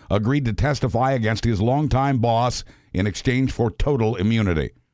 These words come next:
Alan Weisselberg knows everything about Trump's businesses and personal finances. It was Weisselberg who filled out Trump's hidden tax returns and acted as treasurer for Trump's fake charity, the Trump Foundation.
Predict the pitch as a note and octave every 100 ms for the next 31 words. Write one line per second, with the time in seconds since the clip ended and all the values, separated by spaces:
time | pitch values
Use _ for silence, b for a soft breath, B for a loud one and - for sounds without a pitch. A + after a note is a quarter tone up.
0 | _ _ A#2 D3 E3 D3+ D3 C3+ B2+ A#2
1 | C3 A#2+ B2 A#2 - D#3 A#2+ G#2 G2+ F2
2 | A2+ G#2 B2+ C#3 - G#2 D3 C3 C3 D#3
3 | C3+ A2 A#2+ - E3 E3 C#3 A#2+ D#2 -
4 | B2 A2 F2 F2+ D#2 B B G#2 - B2+
5 | G#2+ D3 C#3+ C#3+ A#2+ C3+ A#2+ B2+ C#3+ C#3
6 | C#3 - D3 C#3+ B2+ C#3+ C#3 C#3+ - -
7 | D#3 D3+ - A#2 - A#2+ F#2+ E2+ - B
8 | B - B2 C3 B2 A2+ A2 - D3 D3+
9 | G2+ G2+ F2+ A2 G2 C3 A2+ - C3 A#2+
10 | - C3 B2 G2+ F2+ B B G2 G#2 A#2
11 | F#2+ - F2+ F2+ G#2 - C#2+